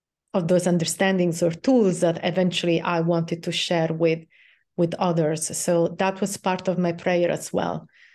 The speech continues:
when I was unwell, to be able to use it, to be able to offer it, to be able to inspire others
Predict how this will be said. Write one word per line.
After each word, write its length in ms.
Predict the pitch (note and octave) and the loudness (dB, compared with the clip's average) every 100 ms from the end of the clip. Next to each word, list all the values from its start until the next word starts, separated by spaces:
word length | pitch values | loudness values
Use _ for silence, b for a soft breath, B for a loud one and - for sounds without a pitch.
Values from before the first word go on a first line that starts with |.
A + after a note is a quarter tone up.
| b - | b -2
when 180 | E3 | 0
I 40 | D#3+ | 2
was 180 | D#3+ E3 | 0 -2
unwell, 560 | E3 D#3+ D#3 D#3 E3 _ _ _ _ | -2 -2 -4 -6 -10 _ _ _ _
to 120 | - F3+ | -4 0
be 220 | F#3 F3+ | 2 4
able 260 | F3+ E3+ | 4 2
to 520 | F3 - F3 D#3+ E3 - _ - | 0 -4 -2 -2 -2 -8 _ -2
use 320 | F3 F3+ E3+ | 2 2 2
it, 120 | E3 E3 | -2 -2
to 100 | E3+ | 0
be 100 | E3+ | 2
able 200 | E3 E3 | 2 0
to 440 | - F3+ D#3+ D#3+ - _ _ _ _ _ _ _ - | -2 0 0 -2 -8 _ _ _ _ _ _ _ -4
offer 340 | F3+ F3+ E3+ | -4 -2 0
it, 280 | D#3+ D#3 - - | 0 0 -8 -8
to 100 | F#3 | -2
be 160 | E3+ E3+ | 2 2
able 200 | E3+ E3 | 2 0
to 640 | - - E3+ D#3+ D#3+ E3 b b b b _ - | -2 0 2 2 0 -4 b b b b _ -6
inspire 580 | F#3 - - E3+ D#3+ E3 | -4 -4 -2 0 0 -2
others 600 | E3+ E3 D#3+ E3 E3 - | 0 2 2 0 -6 -12